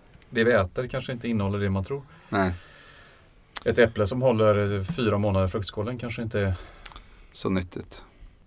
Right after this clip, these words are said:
Speaker 2: Det är nog nyttigare än en seg råtta. Men <laughs> kanske en dålig jämförelse.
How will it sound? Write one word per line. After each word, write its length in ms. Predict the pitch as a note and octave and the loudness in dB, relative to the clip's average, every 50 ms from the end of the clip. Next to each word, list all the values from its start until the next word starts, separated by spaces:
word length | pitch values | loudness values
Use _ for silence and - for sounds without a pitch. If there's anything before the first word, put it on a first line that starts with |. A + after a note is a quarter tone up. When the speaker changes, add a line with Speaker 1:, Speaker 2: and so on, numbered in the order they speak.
| _ _ | _ _
Speaker 2:
Det 80 | - A2 | -2 0
är 40 | G2 | 0
nog 200 | G2 G2 G2+ G2 | 0 2 0 0
nyttigare 580 | G#2 G#2 F#2 F2 - G2 G2 G2 F#2 F#2+ F#2 | 0 -2 -2 -4 -4 -2 0 0 0 0 0
än 140 | F#2 F2+ F2+ | 0 0 0
en 220 | F2+ F2+ F2+ F2+ F2+ | 0 0 -2 -2 0
seg 420 | - - G2+ F#2+ F#2 F#2 F#2+ G2 | 0 0 0 0 0 0 0 -2
råtta. 420 | G2 - - - - F#2+ G2 G2 F2+ - - - - - - G2+ | -2 -2 -4 -6 -4 -4 -4 -4 -4 -8 -16 -20 -16 -10 -6 -2
Men 180 | F#2+ F#2+ F#2 F2 - - - - - - G3 F#3 | 0 0 0 -2 -4 -6 -6 -2 2 4 4 6
<laughs> 460 | - A#3 F#3+ - C3+ - - - - - | 6 6 4 4 2 0 0 0 -2 0
kanske 240 | - B2 A2+ - | 0 2 2 2
en 60 | A#2+ A2 | 2 4
dålig 340 | - B2 A#2 A2 G#2 G#2+ | 4 6 6 6 8 8
jämförelse. 720 | A2+ A2+ G#2 G#2 F#2+ - G2+ F#2+ F#2 G2 G#2+ G#2+ - - - | 8 6 6 4 0 0 0 2 2 2 2 0 0 -2 -4